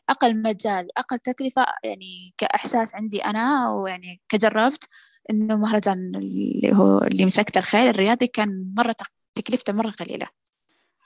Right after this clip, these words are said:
عندك مجال الأطفال نفس الحكاية، نفس مجال العرايس اللي لا أحت-، أشياء بس بسيطة، خيمات، ال-، يعني الزوم يكون قريب مو مرة بعيد.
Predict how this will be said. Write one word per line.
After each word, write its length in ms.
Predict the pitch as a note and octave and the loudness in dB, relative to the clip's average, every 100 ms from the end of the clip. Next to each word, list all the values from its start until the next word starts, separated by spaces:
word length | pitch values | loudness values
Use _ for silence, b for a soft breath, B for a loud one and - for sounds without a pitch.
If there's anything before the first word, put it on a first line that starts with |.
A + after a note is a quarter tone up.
| _ - | _ 0
عندك 380 | A3 G#3+ A3 G#3+ | 4 6 6 4
مجال 260 | G#3+ A3+ | 6 6
الأطفال 1000 | A3 - A#3 - A#3+ A3+ A#3 A#3+ B3 B3+ - _ | 4 2 -2 -2 0 2 2 0 -2 -6 -12 _
نفس 220 | A3 A#3 | -12 -10
الحكاية، 540 | G3+ G#3 - A3 A3 G#3+ | -8 -10 -2 0 0 0
نفس 480 | G#3 - - - - | -4 -6 -10 -12 -8
مجال 300 | F#3+ G3+ F#3+ | -2 0 0
العرايس 680 | F3 F3+ F#3+ G3 F#3+ - - | 0 0 0 -2 -2 -6 -6
اللي 180 | G#3 G3+ | -2 0
لا 140 | F#3+ | 0
أحت-، 160 | - - - | -2 -10 -8
أشياء 380 | G3+ F#3+ - B3+ | -4 -2 0 0
بس 160 | - - | 0 0
بسيطة، 420 | C#4+ F#3+ F3 - _ _ _ _ _ _ - | 0 -2 -6 -12 _ _ _ _ _ _ 0
خيمات، 640 | C4 G3+ G3 F#3+ F#3 - - | 2 4 2 2 0 -2 -2
ال-، 1400 | G3+ G3 F#3+ F#3+ F#3 F#3 F3+ F3+ F3+ F3+ F3+ F#3 F#3 - | -2 0 -2 -4 -4 -4 -2 -2 -2 -2 -2 0 0 0
يعني 340 | - - G3+ G3+ B B B B - | 0 2 2 0 B B B B 2
الزوم 380 | G3+ F#3 A3 G3+ | 2 6 4 4
يكون 280 | G3 - G3 | -2 -4 0
قريب 420 | G3+ G3+ G3+ F#3+ | 2 4 2 0
مو 140 | G3 | -2
مرة 260 | G#3 G#3+ G#3+ | -2 0 -2
بعيد. 540 | F3+ F3+ G3 G3 F#3+ | -4 -4 -2 -2 -6